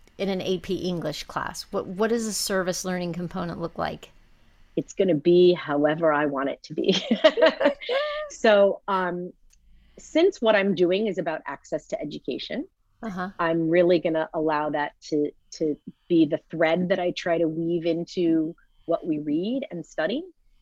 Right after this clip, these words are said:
Speaker 2: and ask the students to find opportunities to support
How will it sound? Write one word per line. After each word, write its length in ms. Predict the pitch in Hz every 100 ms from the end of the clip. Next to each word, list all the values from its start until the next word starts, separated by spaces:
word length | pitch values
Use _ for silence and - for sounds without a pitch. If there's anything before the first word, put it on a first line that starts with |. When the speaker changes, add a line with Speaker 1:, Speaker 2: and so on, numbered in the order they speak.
| _ _
Speaker 2:
and 500 | 180 165 165 165 160 - -
ask 320 | 156 156 - -
the 80 |
students 580 | 165 - 269 294 294 -
to 120 | -
find 640 | 180 175 156 147 143 147 156 _ _ _ _
opportunities 720 | 165 - 165 - 180 156 147 -
to 120 | -
support 600 | - 165 - 196 147 -